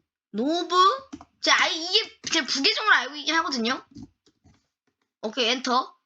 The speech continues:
어, 아. 어?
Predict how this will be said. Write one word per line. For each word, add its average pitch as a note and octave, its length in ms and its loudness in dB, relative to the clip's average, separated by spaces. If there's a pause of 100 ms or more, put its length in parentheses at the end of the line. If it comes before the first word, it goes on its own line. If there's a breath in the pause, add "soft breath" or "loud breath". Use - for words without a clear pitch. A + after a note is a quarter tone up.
(120)
어, C#4 80 0 (480)
아. G#3 760 2 (1400)
어? - 220 -4